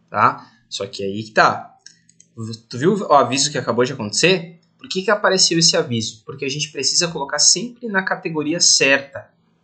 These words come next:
essa família, tá? Então, ó, você tem que vir aqui em arquitetura. Lembra que a gente foi pesquisar por porta primeiro? Então, eu preciso pesquisar sempre por janela. Então, aqui, ó. Vamos pegar aqui, ó, carregar família, tá? Vamos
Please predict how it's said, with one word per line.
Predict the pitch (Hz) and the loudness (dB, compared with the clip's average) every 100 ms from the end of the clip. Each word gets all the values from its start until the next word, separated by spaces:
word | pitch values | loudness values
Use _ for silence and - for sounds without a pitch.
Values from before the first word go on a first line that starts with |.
| _ _ - | _ _ -8
essa | - 127 | -4 -2
família, | 135 135 110 87 - _ _ | -2 0 0 -4 -12 _ _
tá? | 113 131 | 0 0
Então, | 135 135 | 2 2
ó, | 117 87 - _ - | 2 0 -10 _ -14
você | 104 | -6
tem | 135 | -4
que | 143 | -4
vir | 143 131 | -6 -8
aqui | 120 | -8
em | |
arquitetura. | 107 - 156 151 131 160 - - | -8 0 -2 0 -4 -4 -6 -2
Lembra | 147 240 | 0 2
que | 233 | 2
a | |
gente | 185 190 | 0 0
foi | 170 | 0
pesquisar | 156 147 143 123 123 | -2 -2 -2 -2 -2
por | 123 | -2
porta | 113 117 113 | 2 0 0
primeiro? | - 104 135 180 165 - _ - _ _ - | -10 -2 2 4 2 -8 _ -20 _ _ -10
Então, | 123 117 | -4 -2
eu | |
preciso | 110 110 113 139 - - | -2 -4 -4 -8 -12 -4
pesquisar | 127 131 131 139 | -2 0 -2 0
sempre | - 131 151 - - | 0 -2 -8 -12 -12
por | 160 151 | -8 -2
janela. | 175 175 110 104 - | 0 2 0 -4 -12
Então, | - 151 | -10 -10
aqui, | 151 92 | -10 -14
ó. | - _ _ _ - - _ _ | -18 _ _ _ -20 -20 _ _
Vamos | 101 107 | -10 -6
pegar | 107 101 | -4 -6
aqui, | - | -8
ó, | 82 | -12
carregar | - 104 98 101 | -10 -10 -8 -6
família, | - 165 143 208 240 - _ _ | -4 -2 -4 -6 -10 -16 _ _
tá? | 98 117 107 _ - | -8 -8 -10 _ -12
Vamos | 113 | -12